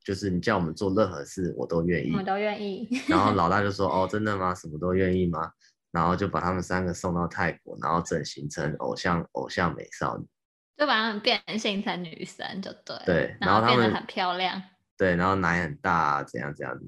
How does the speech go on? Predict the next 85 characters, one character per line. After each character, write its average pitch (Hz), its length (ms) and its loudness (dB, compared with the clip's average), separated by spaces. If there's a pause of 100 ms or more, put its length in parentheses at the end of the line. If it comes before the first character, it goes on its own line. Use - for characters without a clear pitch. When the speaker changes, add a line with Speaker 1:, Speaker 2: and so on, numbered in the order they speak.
Speaker 1:
然 80 80 2
后 87 80 4
老 71 220 2
二 82 80 2
切 71 260 -6
掉 65 240 -4
之 - 220 -20
类 52 140 -4
的。 - 60 -20 (460)
然 92 120 4
后 110 80 6
因 135 60 4
为， 160 120 8
就 151 100 6
是 151 160 2
因 151 60 6
为 147 60 6
他 135 160 2
是 131 80 -6
动 104 200 2
画 98 200 2
嘛， 76 120 -4
所 107 120 -4
以 - 20 -2
他 110 100 2
画 110 220 2
的 80 80 -2
就 95 140 -2
会 95 80 2
很 85 220 -8
反 - 280 -2
差， 73 320 0
然 78 100 2
后 95 120 2
他 104 100 2
有 87 180 2
时 - 120 -6
候 90 120 -2
时 - 240 -4
不 110 160 4
时 101 180 -2
就 98 120 2
会 95 80 8
露 95 180 4
出 85 200 -8
那 90 80 -2
个 69 100 -6
大 80 240 2
叔 78 220 -6
的 78 120 -4
脸 50 240 -8
在 78 220 -4
背 73 220 0
后， - 280 -10 (540)
你 90 80 0
就 95 80 4
可 85 60 4
以 87 40 4
看 92 140 2
到 90 60 4
他 90 120 4
原 80 240 0
本 - 160 -6
的 - 80 -12
心 69 300 -10
情。 - 220 -10
Speaker 2:
嗯。 73 60 -10
Speaker 1:
然 90 140 2
后 107 240 2 (720)
等 110 140 6
于 117 60 4
说 143 120 6
老 104 200 6
大 110 180 4
就 110 80 4
是 110 120 0
虐 107 200 2
待 95 180 0
他 90 200 -4
们， 78 120 -10
然 76 80 -6
后 87 80 -2
把 82 120 0
他 87 40 -2
们 87 120 -6